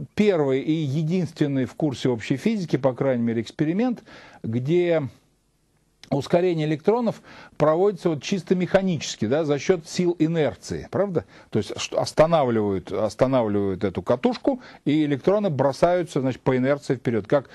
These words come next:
пассажир, пассажира трамвая, когда он резко тормозит, падают вперёд. Так электроны здесь падают вперёд.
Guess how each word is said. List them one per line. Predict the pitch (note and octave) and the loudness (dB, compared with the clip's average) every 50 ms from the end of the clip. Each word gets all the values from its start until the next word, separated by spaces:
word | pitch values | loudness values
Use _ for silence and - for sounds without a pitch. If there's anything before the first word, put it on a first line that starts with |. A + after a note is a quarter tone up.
| - - - | -20 -14 -4
пассажир, | - C#3+ - - D3+ D3 C#3+ D#3+ D#3 D3+ | -4 -2 2 2 2 2 4 0 0 0
пассажира | B2 - D3 C3 - D3+ D3 C#3+ D3 C#3+ C3+ B2 | -2 -2 -4 0 0 -2 0 0 -2 -2 -2 -2
трамвая, | - C3+ C#3+ D3 C#3+ C3+ B2+ A2+ G2+ F2+ | -2 -2 0 0 0 0 0 0 0 -2
когда | E2 - G#2 G2+ G#2+ | -2 -2 -2 -2 -2
он | G#2 G#2+ | -2 -2
резко | G#2+ G2+ F2 - - - | -2 -4 -4 -8 -8 -6
тормозит, | - F#2 F#2+ G2 G2+ G2 F#2 E2+ D2 - _ - - - _ _ _ _ _ | -4 -2 -2 -2 -2 -4 -4 -8 -12 -12 _ -20 -20 -20 _ _ _ _ _
падают | - A#2+ A#2 G#2+ F#2 F#2 E2 D#2 D2+ | 2 2 2 2 -2 -4 -6 -6 -8
вперёд. | - - - G2 F#2+ F2+ D#2+ C#2+ - - - - - - _ | -10 -8 -6 -4 -4 -4 -4 -6 -8 -14 -20 -20 -20 -4 _
Так | - F#3+ F3+ - | 0 0 2 0
электроны | E3+ C3 B2 A2 - A2+ G#2 G2 F#2+ F2+ | 0 0 0 -2 -2 -2 -2 -2 -2 -4
здесь | F2 E2+ E2 - - _ | -4 -6 -8 -10 -16 _
падают | _ B2+ C#3 D#3+ D#3 D3 C#3 C3+ - - _ | _ 2 2 2 0 -2 -4 -6 -8 -14 _
вперёд. | _ - _ A#2 G2 F#2 F2+ E2 | _ -10 _ -6 -6 -6 -8 -10